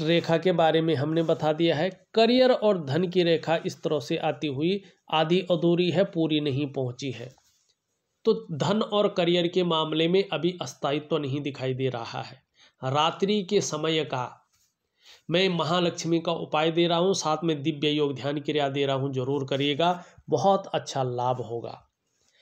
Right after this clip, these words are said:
ये रेखा आने वाले समय में बहुत बड़ी सफलता आपको देगी। एक तो दूसरों का सहयोग बहुत अच्छे रूप में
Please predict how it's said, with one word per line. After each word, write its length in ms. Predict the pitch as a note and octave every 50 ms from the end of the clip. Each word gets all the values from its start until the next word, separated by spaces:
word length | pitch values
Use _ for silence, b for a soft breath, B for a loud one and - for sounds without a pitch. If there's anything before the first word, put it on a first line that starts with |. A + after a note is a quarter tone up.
| b b b b b _ _ _ _ _ _ _ _ -
ये 180 | F#3+ F3 G#3 G#3+
रेखा 280 | G#3 G#3 G3+ - G3+
आने 320 | G#3+ G#3+ G3 F#3 F#3 G3 F#3+
वाले 260 | F#3 F3+ F3 F3 E3+
समय 360 | - - E3 D#3+ E3 F3 F3
में 260 | F3 F3+ F#3+ F3+ -
बहुत 380 | - C3+ C3 F3+ G#3 A3 A3 A3 -
बड़ी 240 | C#3 C#3 D#3+ D#3+ E3
सफलता 500 | - - - C3+ - C#3 C3+ C3 C3 D3+
आपको 400 | D3 - C#3+ C#3 C3+ - - C3 A#2+
देगी। 600 | B2 C#3+ D#3+ E3 D#3 E3 E3+ F3 F3+ F3 - _ _ _ _ _ _ _ _ _ _ -
एक 200 | F3 E3 E3+ -
तो 120 | F#3 F3 D3+
दूसरों 480 | C#3+ D#3+ E3 D3 - E3+ E3 E3 E3
का 140 | D#3+ F#3 F3+
सहयोग 560 | C#3+ - - D#3 D#3+ D#3 E3 F3 F3+ E3+ F3 C3+
बहुत 280 | C3 B2+ D#3 F3+ F3+ -
अच्छे 340 | - E3 D#3+ - - D#3 D#3
रूप 200 | D3+ D#3 D3+ D#3 D#3
में 280 | D#3 D#3 D#3+ E3 E3+